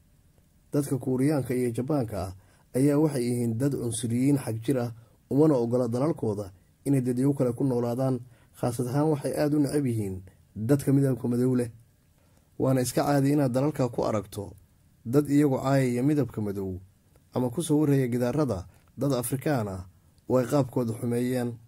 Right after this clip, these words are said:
Inkastoo dowladda Maraykanku isku daydo mar kasta inay arrintaa dhammayso, haddana cunfiga labada dowladood u dhexeeya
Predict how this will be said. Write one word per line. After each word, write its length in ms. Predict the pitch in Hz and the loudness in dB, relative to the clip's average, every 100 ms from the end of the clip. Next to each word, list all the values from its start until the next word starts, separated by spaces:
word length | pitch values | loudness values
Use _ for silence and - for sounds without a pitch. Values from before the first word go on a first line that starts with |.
| _ _ _ _ _ _ _ _ _ _ _ - | _ _ _ _ _ _ _ _ _ _ _ -2
Inkastoo 360 | 151 139 147 | 0 2 2
dowladda 340 | 135 143 160 139 | 2 2 4 2
Maraykanku 480 | 135 151 139 135 | 2 0 -4 -4
isku 200 | 131 - | -6 -4
daydo 260 | 156 127 127 | -2 0 0
mar 140 | 151 | -2
kasta 400 | - 107 - 92 92 - _ _ | -4 -6 -6 -10 -10 -20 _ _
inay 200 | 156 156 139 | 0 0 2
arrintaa 340 | 156 165 143 | 0 0 0
dhammayso, 540 | 120 113 98 104 90 82 _ _ - | 0 0 -2 -4 -8 -10 _ _ -8
haddana 260 | 120 139 147 | -2 0 0
cunfiga 340 | 165 160 139 | 0 -2 0
labada 300 | 139 151 147 | 0 0 0
dowladood 400 | 127 131 131 135 156 | 0 0 2 0 0
u 40 | |
dhexeeya 460 | 127 104 101 101 | -2 -4 -6 -6